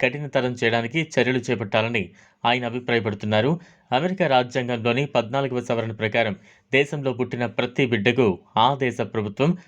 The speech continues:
పౌరసత్వం ఇవ్వాలి. అయితే ఇప్పుడు ఆ చట్టంలో మార్పులు చేసేందుకు ట్రంప్ ముందడుగు వేస్తే ఆయనకు న్యాయపరంగా సవాళ్లు ఎదుర్కోవాల్సి ఉంటుంది.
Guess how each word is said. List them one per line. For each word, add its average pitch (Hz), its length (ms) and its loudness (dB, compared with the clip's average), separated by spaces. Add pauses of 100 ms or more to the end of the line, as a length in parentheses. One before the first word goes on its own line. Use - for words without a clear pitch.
(180)
పౌరసత్వం 156 560 0
ఇవ్వాలి. 113 380 0 (560)
అయితే 147 300 0
ఇప్పుడు 127 340 2 (200)
ఆ 131 220 4 (100)
చట్టంలో 123 340 0
మార్పులు 123 440 2
చేసేందుకు 113 720 2 (320)
ట్రంప్ 160 280 0
ముందడుగు 135 460 0
వేస్తే 117 440 2 (220)
ఆయనకు 131 280 0
న్యాయపరంగా 117 720 2
సవాళ్లు 120 680 0
ఎదుర్కోవాల్సి 113 580 2
ఉంటుంది. 113 500 0